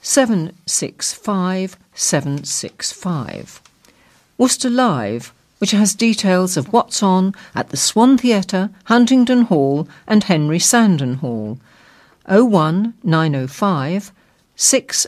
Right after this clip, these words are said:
one one four two seven. Malvern Theatres, oh one six eight four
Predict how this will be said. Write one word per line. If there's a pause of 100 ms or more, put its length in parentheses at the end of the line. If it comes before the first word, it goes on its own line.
one
one (320)
four
two
seven. (720)
Malvern
Theatres, (680)
oh
one (120)
six
eight
four